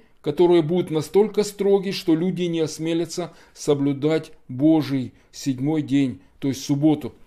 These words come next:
Итак, в последнее время сатана возбудит правителей нашей планеты, руководителей, лидеров всех рангов,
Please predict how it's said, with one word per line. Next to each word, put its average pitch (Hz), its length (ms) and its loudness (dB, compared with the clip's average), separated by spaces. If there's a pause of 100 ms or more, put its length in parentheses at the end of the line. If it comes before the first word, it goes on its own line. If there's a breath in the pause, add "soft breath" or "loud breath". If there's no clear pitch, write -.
(140)
Итак, 156 320 -6
в - 20 -20
последнее 151 460 2
время 147 320 2
сатана 151 680 0 (160 loud breath)
возбудит 147 680 0
правителей 156 720 0 (400)
нашей 131 340 -4
планеты, 123 640 -4 (800)
руководителей, 165 1040 0
лидеров 156 480 0
всех 185 300 -4
рангов, 190 400 -4